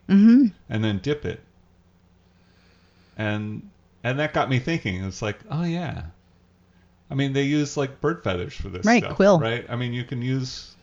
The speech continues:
Speaker 2: like, you have a variety of choices here. And so fundamentally, you have some sort of capillary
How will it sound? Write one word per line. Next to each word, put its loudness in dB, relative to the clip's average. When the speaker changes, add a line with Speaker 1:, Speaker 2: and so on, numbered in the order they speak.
Speaker 2:
like, -6
you -4
have -2
a 0
variety 0
of -6
choices -10
here. -8
And -2
so 0
fundamentally, 2
you 2
have 0
some -4
sort -2
of -2
capillary -2